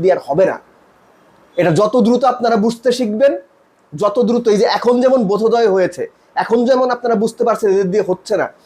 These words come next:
এগুলো যত আগে বুঝবেন তত ভালো। নইলে বাংলাদেশ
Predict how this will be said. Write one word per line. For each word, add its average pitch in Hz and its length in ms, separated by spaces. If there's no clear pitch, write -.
এগুলো 180 240
যত 185 140
আগে 208 200
বুঝবেন 180 300
তত 156 140
ভালো। 120 140
নইলে 170 240
বাংলাদেশ 190 300